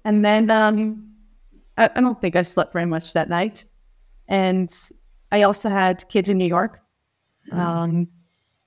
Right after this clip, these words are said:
Speaker 1: and so we tried to, I, and sisters in New York and family,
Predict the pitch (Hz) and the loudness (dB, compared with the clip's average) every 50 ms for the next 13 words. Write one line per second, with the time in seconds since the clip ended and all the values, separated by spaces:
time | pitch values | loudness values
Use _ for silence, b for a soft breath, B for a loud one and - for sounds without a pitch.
0 | _ _ _ _ - 180 175 175 180 175 170 - - - 170 175 175 170 185 185 | _ _ _ _ -2 0 2 2 0 0 -2 -2 0 2 2 2 0 -2 -2 -2
1 | 185 185 180 - _ - - 190 185 185 - - - - 196 190 - - - 202 | -2 -4 -6 -8 _ 0 2 2 2 2 -2 -8 -6 -2 -2 -2 -2 -4 -4 -4
2 | 185 180 170 - 302 285 - - 262 240 190 233 226 208 202 196 196 190 190 190 | -2 -2 -4 -4 -6 -4 -2 -2 -2 -2 0 0 0 0 0 0 0 0 0 -2
3 | 196 - _ _ _ _ _ _ _ _ _ _ - - 175 - - 214 208 220 | -4 -10 _ _ _ _ _ _ _ _ _ _ -8 -8 -6 -2 2 2 4 4
4 | 220 214 202 196 196 190 - | 2 2 0 -2 -2 -4 -8